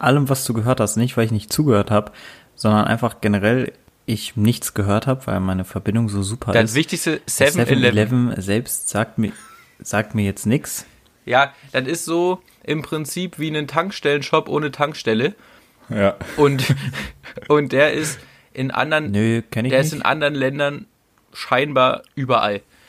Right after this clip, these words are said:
Speaker 2: Also in Kopenhagen, in Malmö,
Speaker 1: Rüblett, Alter.
Speaker 2: an jeder Ecke ist ein seven eleven. Und irgendwie ist das Konzept komisch, finde ich.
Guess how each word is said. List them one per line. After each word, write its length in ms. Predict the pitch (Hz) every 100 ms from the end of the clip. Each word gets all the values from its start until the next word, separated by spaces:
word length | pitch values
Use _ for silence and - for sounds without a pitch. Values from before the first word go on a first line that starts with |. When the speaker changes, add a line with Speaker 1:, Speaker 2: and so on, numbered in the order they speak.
| _ -
Speaker 2:
Also 260 | 120 131
in 180 | - 131
Kopenhagen, 640 | 139 156 135 131 139 147
in 160 | - 135
Malmö, 220 | 131 143
Speaker 1:
Rüblett, 440 | 131 127 143 151 -
Alter. 380 | 113 110 101
Speaker 2:
an 140 | 117 131
jeder 280 | 147 156 -
Ecke 400 | 151 151 151 -
ist 220 | 139 131
ein 60 | 139
seven 340 | - 147 147
eleven. 440 | 139 123 131 135 151 - - - - - -
Und 180 | 117 120
irgendwie 320 | 143 151 151
ist 160 | 147
das 160 | 160 139 -
Konzept 440 | 151 135 165 -
komisch, 360 | - 113 107 -
finde 240 | 107
ich. 60 | 104